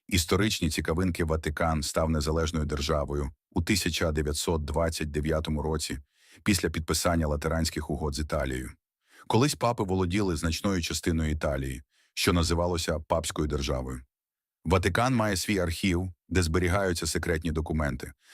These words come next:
зокрема листи королів і дипломатичні угоди. У тисяча дев'ятсот сімдесят восьмому році Ватикан пережив нез'ясовану смерть папи Івана Павла Першого. Ватикан має одну з найменших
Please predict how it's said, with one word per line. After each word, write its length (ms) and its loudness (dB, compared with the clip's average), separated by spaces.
зокрема 400 4
листи 300 2
королів 520 2
і 60 0
дипломатичні 680 0
угоди. 400 -2
У 120 8
тисяча 720 2
дев'ятсот 680 2
сімдесят 840 0
восьмому 520 0
році 400 0
Ватикан 540 2
пережив 540 0
нез'ясовану 800 2
смерть 400 -2
папи 280 0
Івана 280 0
Павла 320 -2
Першого. 520 -4
Ватикан 500 4
має 260 2
одну 400 2
з 140 -2
найменших 800 2